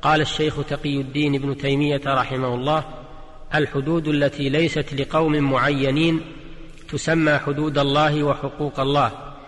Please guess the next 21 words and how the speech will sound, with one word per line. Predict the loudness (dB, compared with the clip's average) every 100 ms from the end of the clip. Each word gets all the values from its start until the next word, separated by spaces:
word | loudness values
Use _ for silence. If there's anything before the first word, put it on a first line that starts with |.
| -20 -20 -6
مثل | -2 0 -2
قطاع | -2 -2 2 2
الطريق | 2 0 2 2 0 -4 -16 -16 -20 -8
والسراق | -6 -4 -2 -2 4 4 2 -2 -12 -14 -16 -4
والزنا | -2 0 0 2 4 2 0 -2
ونحوهم، | 0 0 0 0 -4 -12 -16 -8
ومثل | 0 2 4 4
الحكم | 2 2 0 0 0
في | 0
الأموال | -2 -2 2 4 4
السلطانية | 0 -4 0 2 4 4 2 0
والوقوف | 0 0 0 -2 -2 -2 0
والوصايا | 0 0 -2 0 2 4 4 2 -2
التي | -2 -2 -2 -2
ليست | 0 0 -4 -4
لمعين، | -2 0 2 4 2 2 -4 -14 -16 -16 -8
فهذه | -2 2 4 4 2 2
من | 2
أهم | 0 0 2 2
أمور | 2 0 2 0
الولايات | 0 0 2 4 4 2